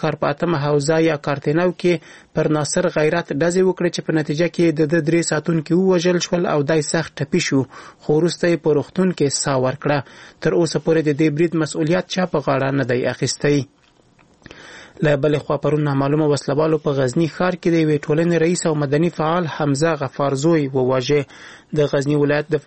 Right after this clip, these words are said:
مطبوعاتي دفتر مرستیال سمیر احمد احمدي ازادي راډیو ته ویلي چې ښاغلی غفار زوی تیر ماښام اووه بجې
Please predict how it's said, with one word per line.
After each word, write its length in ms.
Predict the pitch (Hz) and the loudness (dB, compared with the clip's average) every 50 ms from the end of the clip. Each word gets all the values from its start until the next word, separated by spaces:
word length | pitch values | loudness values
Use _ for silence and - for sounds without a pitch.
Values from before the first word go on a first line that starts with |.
| - 220 185 165 147 | -6 -6 -4 -2 -2
مطبوعاتي 460 | 147 139 139 143 143 139 139 - 151 | -2 -2 0 0 0 0 -2 -4 -4
دفتر 300 | 151 147 - - 151 147 | -4 -4 -2 -2 -2 -2
مرستیال 440 | 147 147 143 131 - - 165 156 147 | 0 0 0 -2 -2 0 -2 -2 0
سمیر 280 | - - 143 143 143 139 | 0 -2 -2 -2 -2 -2
احمد 300 | 120 127 151 151 139 151 | -2 -2 -2 -2 -2 -4
احمدي 380 | 123 117 - 143 135 127 151 160 170 | -4 -2 -2 -2 0 0 0 0 2
ازادي 300 | 147 135 139 135 135 151 | 0 0 0 -2 0 0
راډیو 300 | 147 151 143 147 151 147 | 0 0 0 0 0 0
ته 60 | - | 0
ویلي 340 | 143 143 151 160 175 175 175 | 0 2 2 2 2 2 0
چې 180 | 165 - - 185 180 - - - - - - - - - | 0 0 -2 -2 -2 -4 -8 -14 -20 -20 -20 -20 -8 -4
ښاغلی 400 | - 151 147 139 151 147 151 147 139 | -2 0 0 0 2 2 2 2 0
غفار 300 | 139 131 - 151 143 143 135 147 | 0 -2 -2 -2 0 0 2 2
زوی 140 | 165 170 | 2 2
تیر 220 | 156 - 160 156 160 | 2 2 0 0 0
ماښام 340 | 156 151 131 - - 160 151 | 0 -4 -2 -2 -2 -2 0
اووه 160 | 147 160 170 160 | 2 0 2 2
بجې 240 | 170 156 160 170 | 0 2 2 0